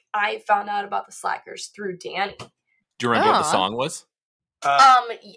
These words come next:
Speaker 1: oh, yeah, he put on a lot of The Question.
Speaker 4: The
Speaker 2: Ah.
Speaker 4: Question was
Speaker 3: Okay.
Speaker 4: my
Speaker 1: He put
Speaker 4: first,
Speaker 1: on a
Speaker 4: yeah.
Speaker 1: ton of The Question.
Speaker 4: I got, um, a Give 'Em, Give 'Em the Boot two, maybe?
Speaker 3: Yeah.
Speaker 4: Maybe. It's got, um, uh,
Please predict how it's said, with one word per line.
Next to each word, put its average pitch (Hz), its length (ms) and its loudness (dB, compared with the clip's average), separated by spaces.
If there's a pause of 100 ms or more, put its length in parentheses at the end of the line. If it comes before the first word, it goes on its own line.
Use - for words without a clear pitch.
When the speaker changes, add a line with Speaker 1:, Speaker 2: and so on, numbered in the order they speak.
(140)
Speaker 1:
oh, 220 300 4
yeah, 262 280 0
he 269 200 -20
put 311 200 -8
on 311 200 -4
a 262 40 -8
lot 233 240 2
of 220 60 -20
The 226 100 -8
Question. - 520 -10 (680)
Speaker 4:
The 139 220 -10
Speaker 2:
Ah. 165 60 -2
Speaker 4:
Question 160 240 2
was - 80 0
Speaker 3:
Okay. - 120 2
Speaker 4:
my 185 300 -4 (120)
Speaker 1:
He 240 60 -18
put - 20 -16 (140)
Speaker 4:
first, 277 140 2
Speaker 1:
on 247 120 2
a 208 220 -2
Speaker 4:
yeah. 247 220 -10
Speaker 1:
ton 208 240 0
of 196 100 -16
The - 80 -18 (140)
Question. - 280 -6
Speaker 4:
I 135 100 0
got, 151 320 2
um, 139 300 -2
a 127 160 -4
Give 131 280 -2
'Em, 135 260 -14
Give 135 140 -10
'Em 147 80 -14
the 139 80 -8
Boot 131 240 -6
two, 156 260 -6
maybe? 208 480 -2 (480)
Speaker 3:
Yeah. 160 300 -4 (420)
Speaker 4:
Maybe. 180 560 -8
It's 156 160 -10
got, 160 420 2
um, 131 640 -4 (840)
uh, 120 680 -2